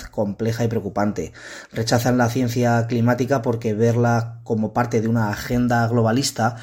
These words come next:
les permite sentirse despiertos, informados y en contra del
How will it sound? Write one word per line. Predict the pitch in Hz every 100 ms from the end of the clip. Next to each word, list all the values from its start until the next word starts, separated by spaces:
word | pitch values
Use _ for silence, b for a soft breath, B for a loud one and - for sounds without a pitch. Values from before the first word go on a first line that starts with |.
| B B
les | - 113
permite | 120 113 117 123 117
sentirse | 117 104 117 117
despiertos, | 101 - 135 139 123 117
informados | 107 104 117 123 123 - B B B
y | 123
en | 110
contra | - 117 117
del | 113 107 107 -